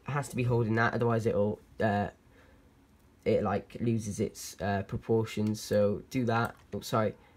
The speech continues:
and it's, uh, gotta be selected on the webcam one. Click that and hold shift and drag it down. I'm gonna be placing mine by, I'm gonna be placing it in the top right,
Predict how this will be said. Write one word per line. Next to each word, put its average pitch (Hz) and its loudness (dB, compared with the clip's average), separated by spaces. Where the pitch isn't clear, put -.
and 110 2
it's, - -2
uh, 104 0
gotta 110 0
be 98 -6
selected 104 -4
on 101 0
the 95 0
webcam 101 -2
one. 98 -2
Click - -6
that 113 0
and 92 -2
hold 123 2
shift 113 0
and 113 0
drag 127 2
it 123 0
down. 117 2
I'm 143 4
gonna 143 0
be 123 -4
placing 127 2
mine 117 2
by, 107 2
I'm 127 2
gonna 123 2
be 104 -4
placing 113 0
it 110 0
in 160 -2
the 151 0
top - -2
right, 110 -2